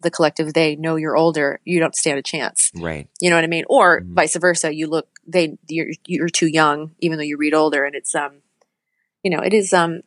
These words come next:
Speaker 1: challenging, you know, in that, in that sense, you know.
Speaker 2: Well, es-, especially for,
Speaker 1: <clears throat>
Speaker 2: um, for women. There's so
Speaker 1: Yeah.
Speaker 2: many more challenges, and that's, it's kind of harder to navigate roles.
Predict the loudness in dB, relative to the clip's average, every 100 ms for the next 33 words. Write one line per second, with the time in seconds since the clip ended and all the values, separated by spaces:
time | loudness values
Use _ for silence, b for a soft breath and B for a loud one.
0 | _ -2 0 2 0 -4 -4 -4 -2 -4
1 | -10 _ -4 -2 0 0 -2 -2 -2 -2
2 | -2 -6 -4 -4 -4 -6 _ -8 0 2
3 | 2 0 -2 -2 -2 -2 -2 0 2 0
4 | -2 -6 -2 2 2 2 0 -2 -4 -2
5 | 0 -2 -4 -10 _ -4 -2 -2 -4 -10
6 | -20 b b -2 -2 -2 -8 -8 0 2
7 | 2 0 0 2 2 2 2 0 -2 -6
8 | -12 -4 -2 -2 -2 0 0 0 -2 -2
9 | 0 -2 -4 -8 -6 -8 -6 -6 -4 -2
10 | 0 2 0 -2 -2 0 0 -2 -2 -2
11 | -4 -4 0 2 4 2 -2